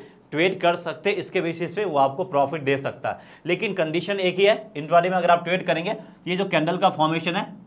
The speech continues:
वो आपको बारह बजे से पहले फॉर्म होना चाहिए, यानी ट्वेल्व पी एम से पहले इस कैंडल का फॉर्मेशन हो, तब आप जा सकते हैं इंट्राडे में भी। अगर आप बारह बजे के बाद फॉर्मेशन होता है तो फिर अवॉइड कर सकते हैं, क्योंकि आपके पास टाइम बहुत कम बचेगा।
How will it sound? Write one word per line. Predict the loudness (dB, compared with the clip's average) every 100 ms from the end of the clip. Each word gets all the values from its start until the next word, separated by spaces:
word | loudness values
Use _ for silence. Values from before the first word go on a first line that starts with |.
| -2
वो | 6
आपको | 6 6 0
बारह | 4 4 4
बजे | 2 -2 -2
से | -4
पहले | -2 0 0 -2
फॉर्म | -4 -4
होना | -2 -2
चाहिए, | -2 -2
यानी | -4 -6 -14 -20 -4
ट्वेल्व | 2 4 4
पी | 2 2
एम | 2
से | -2
पहले | -2 2 2 2 -4 -8
इस | -8
कैंडल | -4 -2 -2
का | -2
फॉर्मेशन | -2 -2 -2 -2 -2
हो, | -2 -6 -8
तब | 2 2
आप | 4
जा | 2 2
सकते | 0 -2
हैं | -4
इंट्राडे | 2 2 2
में | -2
भी। | -4 -6 -8 -4
अगर | 2 4
आप | 4 0 -16 -20 _
बारह | 2 4 4
बजे | 2 0
के |
बाद | 2 0
फॉर्मेशन | 0 -4 -4 -4
होता | -2 -2
है | -2
तो | -4 -6
फिर | -4 -4
अवॉइड | 0 0 0
कर | -2
सकते | -2 -6
हैं, | -8
क्योंकि | -8 -4 -2
आपके | -2 -2
पास | 0 0 -2
टाइम | -4 -4 -4
बहुत | -4 -4
कम | -2 -2 -2
बचेगा। | -2 0 2 0